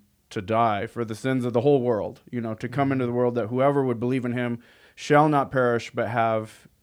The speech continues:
eternal life. And so God has done already the most loving act in human history that cannot be topped. He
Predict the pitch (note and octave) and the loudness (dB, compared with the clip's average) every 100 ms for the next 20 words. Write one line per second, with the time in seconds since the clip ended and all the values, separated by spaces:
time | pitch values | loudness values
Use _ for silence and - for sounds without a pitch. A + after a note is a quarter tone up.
0 | - A#2 - C3 C3 A#2+ A2+ C3 A2 - | -8 -6 -4 -2 0 2 4 6 4 -2
1 | - A#2+ A#2 - B2+ A2 B2 C#3 D3 C#3 | -6 -6 -4 0 0 2 6 8 8 8
2 | B2 - _ - _ _ B2 A#2+ A2+ G#2+ | 4 -6 _ -20 _ _ 2 2 0 -10
3 | G#2+ C3+ C#3 C#3 B2+ B2 B2 B2+ A2+ A#2+ | 2 6 8 8 4 2 4 4 4 6
4 | C#3 B2 G#2+ G2+ G2 A2 C#3 C3+ B2+ C3 | 6 4 0 -2 -4 -2 2 2 2 2
5 | B2 - - - A#2+ A#2+ C3 C3 C3+ C3 | 0 -4 -14 -8 -2 4 4 4 0 0
6 | C3 C3 _ _ _ - B2+ B2 G#2+ - | -2 -6 _ _ _ 0 2 2 0 -6
7 | - - - _ _ _ - A#2 A2 C3+ | -14 -16 -18 _ _ _ -6 -4 -2 0
8 | C3+ B2+ A#2+ B2+ - A2 G#2 F#2 F#2 A#2 | 2 0 0 -4 -6 -8 -6 -6 -8 -14
9 | _ _ _ - A2+ - - A#2+ B2 A#2+ | _ _ _ -2 0 0 -2 0 0 0
10 | A#2 A2 A2 G2+ - - - _ _ _ | -2 -4 -4 -4 -6 -14 -20 _ _ _
11 | _ _ B2+ C3+ C3+ | _ _ -2 0 0